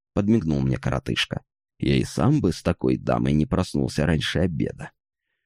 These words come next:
Девушка довольно склонила голову, погладила меня по плечу. Да уж, такая и впрямь могла не дать мне уснуть до утра, если бы я остался с ней.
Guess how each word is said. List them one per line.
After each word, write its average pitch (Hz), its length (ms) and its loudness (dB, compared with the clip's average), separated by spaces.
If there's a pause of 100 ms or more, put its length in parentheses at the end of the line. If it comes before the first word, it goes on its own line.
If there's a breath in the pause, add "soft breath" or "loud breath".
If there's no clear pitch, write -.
(400)
Девушка 76 400 -2
довольно 82 320 2
склонила 73 480 -2
голову, 80 480 0
погладила 95 540 2
меня 76 280 0
по 65 140 -4
плечу. 60 480 -4 (500)
Да 58 420 0
уж, - 200 -6
такая 90 380 0
и 104 100 4
впрямь 67 380 -2
могла 71 360 0
не 71 160 -2
дать 65 320 -2
мне 65 200 -2
уснуть 57 400 -4
до 60 100 -2
утра, 78 440 -2 (280)
если 87 320 0
бы 85 120 2
я 73 160 2
остался 65 520 -4
с - 160 -10
ней. 50 300 -6